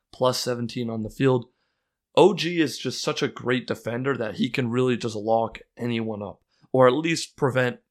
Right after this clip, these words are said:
try his best to prevent, you know, a great score from going insane.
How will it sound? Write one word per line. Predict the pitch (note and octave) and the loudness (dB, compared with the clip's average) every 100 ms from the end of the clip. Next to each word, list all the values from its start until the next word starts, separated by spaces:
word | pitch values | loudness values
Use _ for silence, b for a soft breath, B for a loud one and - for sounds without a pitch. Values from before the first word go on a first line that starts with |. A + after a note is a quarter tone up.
| _ _ _ _ _ _ _ _ | _ _ _ _ _ _ _ _
try | - E3 D#3+ | 0 4 4
his | D3+ A#2+ | 2 -2
best | - B2+ C3 - | 0 2 0 -6
to | C3+ B2 A2 _ _ _ _ _ _ | -8 -8 -10 _ _ _ _ _ _
prevent, | C3+ A#2+ B2 B2 _ _ _ | -2 0 -2 -4 _ _ _
you | A2 | -12
know, | G#2+ | -4
a | C3 | -4
great | B2+ A#2+ A#2+ | -2 -2 -2
score | - - A#2 A2 | -4 -4 -2 -2
from | G#2+ A2+ A2 A2 | -4 -10 -10 -6
going | A2+ A2 | -6 -6
insane. | G#2+ G#2 G#2 F2+ | -8 -8 -8 -10